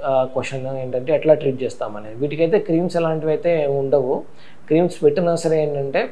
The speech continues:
పక్కన, ఆ, పిగ్మెంటేషన్, బా-, డార్క్ స్పాట్స్ రావటం, పక్కన స్కిన్ ఇరిటేట్ అవటం అనేది జరుగుతుంది.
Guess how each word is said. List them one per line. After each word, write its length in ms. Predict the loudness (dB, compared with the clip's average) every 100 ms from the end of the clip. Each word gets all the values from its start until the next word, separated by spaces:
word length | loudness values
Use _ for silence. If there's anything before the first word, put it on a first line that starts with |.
| -4
పక్కన, 480 | 0 0 0 -2 -4 -12 -20 -16 -6
ఆ, 80 | -4 -2 -2 -2 -4
పిగ్మెంటేషన్, 680 | -4 -2 0 0 0 -4 -6
బా-, 220 | -2 -2 2
డార్క్ 200 | 2 2
స్పాట్స్ 280 | 0 -2 0
రావటం, 320 | -2 0 -4 -4
పక్కన 280 | -2 -2 -4
స్కిన్ 240 | -4 -2
ఇరిటేట్ 380 | 0 2 2 2
అవటం 280 | 0 -2 -2
అనేది 220 | -2 0
జరుగుతుంది. 600 | 2 0 -2 -8 -8